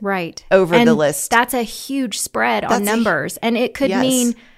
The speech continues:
Speaker 1: the difference of painting a room or not painting the room, changing some countertops
Speaker 2: Yes.
Speaker 1: or not. And having that ready to go is, is key.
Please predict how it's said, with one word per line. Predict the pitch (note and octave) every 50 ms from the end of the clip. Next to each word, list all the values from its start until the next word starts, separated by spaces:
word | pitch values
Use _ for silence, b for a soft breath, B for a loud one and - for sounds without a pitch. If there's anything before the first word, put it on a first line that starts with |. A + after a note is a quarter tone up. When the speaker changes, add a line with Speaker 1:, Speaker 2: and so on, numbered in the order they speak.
| b b b b b
Speaker 1:
the | - A3+
difference | G3+ A#3+ A#3+ A#3+ B3 A3+ A3+ A3 A3+
of | G3+ F#3+ - -
painting | - - A#3 A#3 A#3+ A#3 C#4 B3 A#3+
a | A#3+
room | A#3 A3+ A#3+ A#3+ A#3+ A#3+ A#3 A3+
or | A3 A3
not | G#3+ G#3+ G#3 G#3+ G#3 G#3+
painting | - A3+ G3+ G3 G3 G3 G3+ F3+ F3+
the | F3
room, | F3+ E3+ E3 E3+
changing | F3 - - G#3+ G#3+ A3 G#3+ A3 A3 A3+
some | A3 - A3 A3
countertops | A3 - A3 A3 A3 A3+ A3+ G#3+ - A#3 A3 G#3+ G#3 -
Speaker 2:
Yes. | A#3+ B3+ A#3 F3 E3 - - - _ _ _ -
Speaker 1:
or | A3 A3
not. | G#3 G3+ G3 F#3+ F#3+ F3+ D3+ - - -
And | G#3+ G#3+ G3+ G3+
having | G3+ - B3 A#3 A#3 A#3 A3 A3
that | G#3+ F#3+ F3+ -
ready | F#3+ G3 G#3+ G#3+ G#3 G#3+ G3+
to | F#3+ F#3+
go | F3+ G3+ G3 F#3+ F3+ D3 C3 D#3 F3 F#3 A3 -
is, | - F3+ E3 D#3+ E3+ E3+ - - -
is | G3+ F#3 - -
key. | - - G3 D#3 - F#3